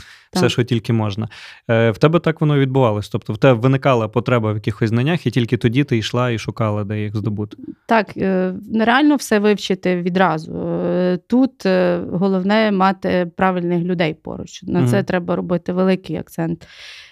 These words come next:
Speaker 2: І, е, чим, е, стаєш дорослішою і, е, твій бізнес стає, е, більш, більш масштабнішим, тим ти більше розумієш, що треба, е, навколо себе згуртовувати правильних,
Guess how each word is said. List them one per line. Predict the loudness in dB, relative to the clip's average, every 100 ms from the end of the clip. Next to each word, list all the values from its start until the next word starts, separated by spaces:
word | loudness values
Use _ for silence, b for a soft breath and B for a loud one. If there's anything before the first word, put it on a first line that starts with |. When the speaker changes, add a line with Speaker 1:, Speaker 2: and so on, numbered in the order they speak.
| B
Speaker 2:
І, | 4
е, | 6 6 4 4 4 2
чим, | 2 2 4 4 4
е, | 4 4 4 2 0
стаєш | 0 2 4 2
дорослішою | 2 4 4 2 0 2 0 2 2
і, | 2 2 2 2
е, | 2 0 0 0 -2
твій | -2 -2
бізнес | 2 2 2 0
стає, | -2 -2 0 0 0 -2
е, | -4 -2 -2 -4 -4 -6 -4
більш, | 0 0 -2 -8 -6
більш | -2 0
масштабнішим, | 2 0 2 2 2 0 0 -4 b b b b b
тим | -4 -2
ти | 0
більше | 0 0 2 2
розумієш, | 2 2 2 2 2 -2 -2
що | 2 2
треба, | 2 0 0 2 4 4 2 -2
е, | -2 0 0 -2 -2
навколо | -2 0 0 0
себе | 2 0 0
згуртовувати | 0 -2 -4 -2 -2 -2 -4 -6
правильних, | 0 0 2 0 0 -2